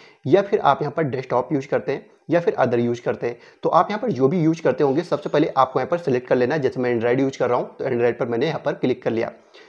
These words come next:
क्लिक करने के बाद आपको यहाँ पर नीचे आना है और आने के बाद सबसे इंपॉर्टेंट चीज़ आपको यहाँ पर ये होता है, जो आपको यहाँ पर मैसेज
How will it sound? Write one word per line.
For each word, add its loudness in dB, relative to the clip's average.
क्लिक 6
करने 8
के 4
बाद 4
आपको 4
यहाँ -2
पर 4
नीचे 2
आना 4
है -2
और 2
आने 4
के 0
बाद 4
सबसे 2
इंपॉर्टेंट 2
चीज़ 2
आपको 4
यहाँ -2
पर -2
ये -2
होता 0
है, -6
जो 2
आपको 2
यहाँ -2
पर 0
मैसेज -2